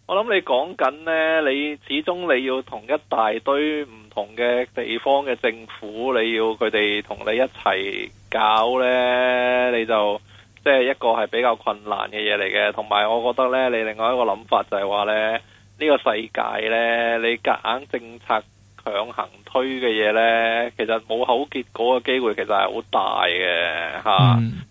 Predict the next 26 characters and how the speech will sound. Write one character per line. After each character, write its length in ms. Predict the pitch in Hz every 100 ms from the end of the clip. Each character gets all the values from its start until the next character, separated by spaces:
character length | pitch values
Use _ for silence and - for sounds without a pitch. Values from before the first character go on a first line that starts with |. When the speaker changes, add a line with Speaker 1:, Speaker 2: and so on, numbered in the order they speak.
| -
Speaker 1:
因 100 | 156
為 140 | 156 123
你， 320 | 117 117 120 - _ _ -
即 60 | 156
係 200 | 135 113 _ -
呢 100 | 156
個 120 | 135
市 280 | - 110 117
場 340 | - 98 87 92 95
其 60 | 110
實 260 | 98 107 101
係， 360 | 107 101 101 - _ _ -
啊， 720 | 110 104 101 104 104 104 104 - _ _ _ -
即 60 | 135
係 240 | 127 113
有 240 | 107 107
效 200 | 117 104
率 80 | 104 107 -
㗎 100 | 117
嘛。 360 | 113 110 104
咁 140 | 104 131
如 180 | 139 139
果 80 | 135
你 60 |
真 160 | 117 135
係 320 | 131 110 107